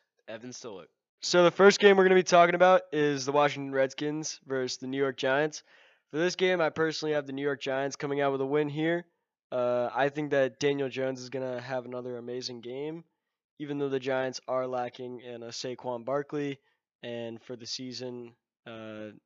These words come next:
Speaker 2: obviously lacking in an Odell Beckham. I just don't think that the Redskins have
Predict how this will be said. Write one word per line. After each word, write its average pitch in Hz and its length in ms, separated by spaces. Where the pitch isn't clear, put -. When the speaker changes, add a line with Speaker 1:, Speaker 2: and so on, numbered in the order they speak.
Speaker 2:
obviously 117 440
lacking 117 400
in 113 100
an 110 140
Odell 117 260
Beckham. 160 420
I 143 160
just 143 240
don't 139 220
think 135 160
that 123 100
the 117 80
Redskins 127 400
have 117 160